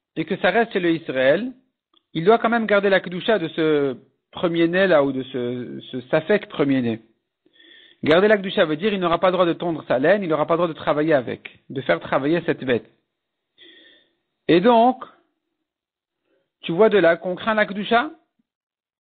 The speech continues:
on craint la Kedusha, même si le Kohen n'a pas pris le Bechor, même si le Kohen n'a pas pris, on craint quand même la Kedusha. Donc chez nous aussi, quand il a rendu Ekdesh, même s'il n'a pas réussi à prouver ou à prendre, euh, pour montrer que c'est à lui, on doit quand même craindre la Kedusha.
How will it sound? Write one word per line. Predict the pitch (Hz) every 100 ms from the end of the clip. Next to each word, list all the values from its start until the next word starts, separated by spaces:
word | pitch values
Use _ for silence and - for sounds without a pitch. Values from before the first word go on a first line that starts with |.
| -
on | 151
craint | 185 202
la | 180
Kedusha, | 170 151 139 143 - _ _ _ _
même | 147 185
si | - 196
le | 190
Kohen | 208 202
n'a | 196
pas | 208
pris | - 226
le | 202
Bechor, | 165 156 147 143 180 - -
même | 170 185
si |
le | 190
Kohen | 185 190
n'a | 180
pas | 175
pris, | 170 - 190 254 _ _ _ _ _ _
on | 151
craint | 165 226
quand | 214
même | 214
la | 214
Kedusha. | 196 202 208
Donc | 180 -
chez | 208
nous | 202
aussi, | 165 - 143 - _ _ _ -
quand | 190
il | 196
a |
rendu | 190 175 185
Ekdesh, | 165 139 143 160 175
même | 196
s'il | 185
n'a | 185
pas | 185
réussi | 175 180 180
à | 147
prouver | - 170 160 175
ou | 151
à | 139
prendre, | - 170 139 120 113 _ _ _ _ _ _ _ -
euh, | 139
pour | 139 170
montrer | 180 -
que | 190
c'est | 160
à |
lui, | 143 139 175 262 _ _ _ _
on | 151 165
doit | 202
quand | 202 220
même | 220
craindre | 208 214
la | 175
Kedusha. | 151 151 -